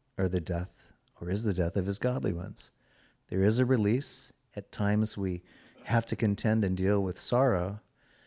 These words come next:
but it doesn't have to be with regard to jeopardizing our understanding that God views it altogether differently than we do.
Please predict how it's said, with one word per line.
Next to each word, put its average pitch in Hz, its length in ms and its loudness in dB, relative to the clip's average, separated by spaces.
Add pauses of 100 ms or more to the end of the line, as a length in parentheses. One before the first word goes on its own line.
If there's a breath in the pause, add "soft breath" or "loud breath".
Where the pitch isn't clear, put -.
(300 soft breath)
but 110 100 -14
it 104 100 -6
doesn't 113 280 4
have 110 320 4
to 104 100 2
be 95 580 2
with 98 280 -4
regard 95 520 2 (120)
to 87 420 -2 (520 soft breath)
jeopardizing 92 1300 2 (720 soft breath)
our 92 400 2 (200)
understanding 110 1200 2 (560 soft breath)
that - 400 -4
God 104 260 4
views 101 300 2
it 92 200 -2
altogether 104 960 4
differently 98 840 -2
than 87 260 -2
we 92 220 2
do. 85 320 -4